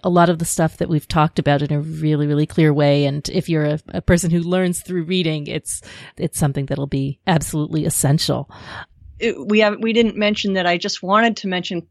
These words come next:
Speaker 2: 'cause I thought it was interesting. It's another thing in the Liber Theta description on this card, and it calls her the causal body.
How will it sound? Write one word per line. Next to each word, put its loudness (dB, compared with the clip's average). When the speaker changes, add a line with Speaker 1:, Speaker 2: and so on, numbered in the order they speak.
Speaker 2:
'cause -6
I 2
thought -4
it -8
was -8
interesting. -8
It's -4
another 6
thing 0
in 0
the 4
Liber 2
Theta 2
description 0
on 0
this -4
card, 0
and 4
it -2
calls 2
her 2
the -2
causal 2
body. -4